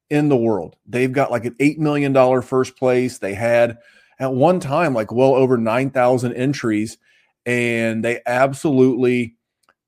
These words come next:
uh, got crazy this week. And so I'm gonna pull up a graphic if you're watching live on YouTube. You can see this right here. Last week, the Commanders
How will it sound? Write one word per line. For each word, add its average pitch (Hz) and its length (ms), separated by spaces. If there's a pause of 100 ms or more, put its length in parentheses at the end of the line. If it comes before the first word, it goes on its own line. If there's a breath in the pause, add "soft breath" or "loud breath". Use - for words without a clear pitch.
uh, 104 360
got 127 340
crazy 143 480
this 101 200
week. 107 180
And 104 100
so - 60
I'm 151 60
gonna 196 120
pull 190 160
up - 80
a 131 60
graphic 123 500
if 110 120
you're 113 120
watching 110 440
live 107 280
on 104 180
YouTube. 113 380 (360 soft breath)
You 160 120
can 170 160
see 170 200
this 156 260
right 123 300
here. 123 320
Last 131 480
week, 143 460 (720)
the 120 220
Commanders 135 1040